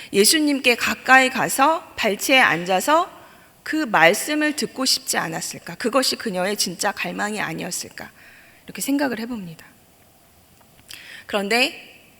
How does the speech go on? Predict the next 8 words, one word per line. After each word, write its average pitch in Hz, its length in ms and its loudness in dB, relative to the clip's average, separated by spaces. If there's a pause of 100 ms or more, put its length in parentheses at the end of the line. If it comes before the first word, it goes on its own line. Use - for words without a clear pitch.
(240)
이 233 140 -4
표면적인 440 760 2
갈망, 180 640 0 (360)
그것이 196 320 -4
다 - 160 -2
나쁜 330 360 -2
것은 294 300 0
아니에요. 143 440 -4